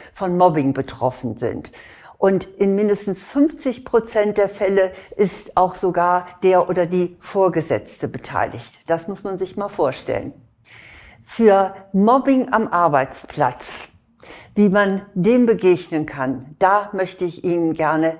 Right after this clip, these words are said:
Hinweise geben, wie Sie sich dagegen wehren können. Manches davon lässt sich übrigens auch recht gut auf den Privatbereich übertragen. Also wenn Sie jetzt gerade nicht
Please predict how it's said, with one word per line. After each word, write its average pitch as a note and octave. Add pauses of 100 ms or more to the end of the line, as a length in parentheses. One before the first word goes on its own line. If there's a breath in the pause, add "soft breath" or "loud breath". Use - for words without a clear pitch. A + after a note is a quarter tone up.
Hinweise C3+
geben, C3+
wie E3+
Sie D#3+
sich F#3
dagegen E3+
wehren D3+
können. - (520 loud breath)
Manches A#3
davon A3 (160 loud breath)
lässt G3+
sich -
übrigens G3
auch F3
recht G3
gut G3+
auf F3+
den F3+
Privatbereich D#3
übertragen. A#2
Also D#3+
wenn F3
Sie E3+
jetzt E3+
gerade F3
nicht F#3